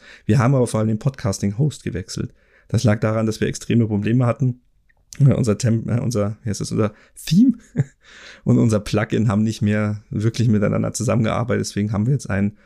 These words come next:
kommerziellen, das klingt komisch, einen, einen bezahlten Service, nämlich Podigee, beauftragt,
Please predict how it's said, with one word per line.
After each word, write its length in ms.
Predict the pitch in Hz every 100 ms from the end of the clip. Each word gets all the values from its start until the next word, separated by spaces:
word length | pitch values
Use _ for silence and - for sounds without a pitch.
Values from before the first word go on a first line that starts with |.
| _ _ -
kommerziellen, 880 | - 110 110 - 123 104 101 107 - _ _ _ _ _ _ _ _ _
das 180 | 107 -
klingt 200 | - 101
komisch, 320 | 123 107 101 -
einen, 160 | 107
einen 120 | 113
bezahlten 500 | - - 117 123 127
Service, 460 | 110 127 139 151 - _ _ -
nämlich 220 | 101 -
Podigee, 460 | 117 127 123 120
beauftragt, 680 | 117 - 110 - - 107 107